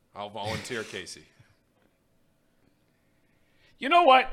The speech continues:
Speaker 2: I, I think that we should have a dinner, maybe in the fall, after Luke's off to Indiana, right? Ella's back down there at T C U, and the six of us will go to dinner.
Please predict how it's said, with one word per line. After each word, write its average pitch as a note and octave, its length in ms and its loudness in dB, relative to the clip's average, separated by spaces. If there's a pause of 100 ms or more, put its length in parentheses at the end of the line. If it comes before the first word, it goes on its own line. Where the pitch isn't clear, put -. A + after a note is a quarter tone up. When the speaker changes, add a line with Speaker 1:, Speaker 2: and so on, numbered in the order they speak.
Speaker 2:
I, G#3+ 340 2
I C#4 40 -6
think A3+ 400 -4
that E3 160 -4
we D#3+ 220 -6
should D3+ 300 -10
have A#2 300 0
a A#2+ 140 -6
dinner, G#2 380 -12 (580)
maybe C3+ 260 -6
in F#3+ 80 -6
the F#3 80 -2
fall, E3 560 -4 (800)
after G2+ 260 -14
Luke's C3 300 -10
off C3+ 240 -4
to B2+ 80 -14
Indiana, C3 560 -8 (240)
right? B2+ 280 -6 (800)
Ella's F#2+ 300 -10
back A#2+ 260 -2
down B2+ 180 -6
there C3 120 -6
at C3 100 -12
T C3 160 -12
C D3 180 -12
U, G#2+ 360 -10 (640)
and B2+ 120 -10
the B2+ 60 -12
six C4+ 520 -2
of A#2 140 -6
us F2 280 -12
will A2 140 -10
go A2 160 -10
to G#2 80 -10
dinner. G2+ 260 -14